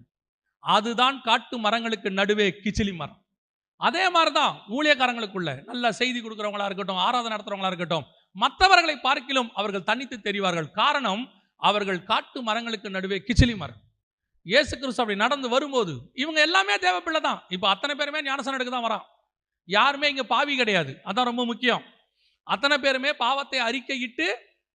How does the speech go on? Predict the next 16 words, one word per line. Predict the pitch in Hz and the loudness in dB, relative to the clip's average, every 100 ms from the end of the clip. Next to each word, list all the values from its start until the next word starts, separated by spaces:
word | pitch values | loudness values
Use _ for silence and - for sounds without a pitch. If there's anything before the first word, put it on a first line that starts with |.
| _ _ _ _ | _ _ _ _
ஞானஸ்நானம் | 175 220 330 311 294 | -2 4 6 6 4
எடுக்க | 254 | 2
வரவன் | 220 220 220 | 0 0 0
தான். | 202 139 - _ _ | 0 -2 -8 _ _
அப்படி | 190 208 202 | -6 -4 -6
வரவனுக்குள்ள | 180 233 349 381 370 - 254 247 175 190 247 - _ _ _ - | 0 2 2 2 0 -4 -4 0 2 2 -2 -12 _ _ _ -6
அத்தனை | 175 262 269 | -4 -2 0
பேரும் | 277 302 311 | 4 2 2
பாம்பு | 226 269 269 | 0 -2 -4
குட்டியா | 247 233 220 | -6 -4 -2
தெரியுறான், | 202 196 170 147 - _ _ - | -2 -2 -2 -2 -8 _ _ -6
ஒரே | 208 277 | 0 0
ஒருத்தர் | 240 220 220 220 | 0 -4 -6 -6
மட்டும் | 208 202 202 175 | -8 -8 -12 -6
ஆட்டுக்குட்டியா | 175 202 190 175 175 | -4 -4 -6 -6 -6
தெரிகிறார். | 151 147 135 127 | -6 -8 -8 -10